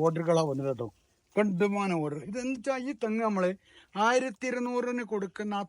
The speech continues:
തെങ്ങിനെ ഞാനിങ്ങനെ കവറിലേക്ക് വെച്ചതാണ്. ഇത് ആറ് മാസം കൊണ്ടാണ് ഇത് ഇത്രയും വലിയ ഒരു തെങ്ങായി മാറിയത്. ഗ്രീൻ അഗ്രോ ഫാം, ഇത്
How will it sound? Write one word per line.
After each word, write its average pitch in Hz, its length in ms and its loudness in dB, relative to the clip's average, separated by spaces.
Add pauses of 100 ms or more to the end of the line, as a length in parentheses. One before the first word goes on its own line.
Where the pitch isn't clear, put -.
തെങ്ങിനെ 185 280 -2 (100)
ഞാനിങ്ങനെ 175 440 -4 (100)
കവറിലേക്ക് 202 500 0
വെച്ചതാണ്. 196 360 -2 (560)
ഇത് 196 120 2 (200)
ആറ് 262 200 0 (120)
മാസം 170 320 2
കൊണ്ടാണ് 160 300 2
ഇത് 143 260 -2
ഇത്രയും 190 480 2
വലിയ 151 280 0 (160)
ഒരു 156 160 0 (320)
തെങ്ങായി 165 360 4
മാറിയത്. 131 280 0 (1400)
ഗ്രീൻ 233 360 0
അഗ്രോ 170 260 -4 (120)
ഫാം, 147 240 -4 (800)
ഇത് 175 120 -2